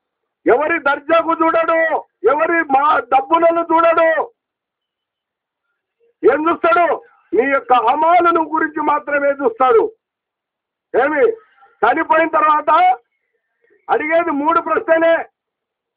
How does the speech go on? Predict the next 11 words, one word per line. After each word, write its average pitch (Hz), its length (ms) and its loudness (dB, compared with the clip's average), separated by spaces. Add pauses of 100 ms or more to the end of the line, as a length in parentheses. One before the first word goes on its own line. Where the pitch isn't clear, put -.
(600)
అడిగేది 339 640 0 (340)
మూడు 330 180 2
ప్రశ్నలే. 330 680 0 (1080)
ఆ, 277 380 0 (1080)
"ఏం 277 180 2
లేకపోతే 302 540 0
ఏరా 311 560 0 (120)
చిన్నోడా, 277 580 0 (160)
ఏం 285 180 -6
చేసి 294 240 -4
వస్తీవి?" 320 500 0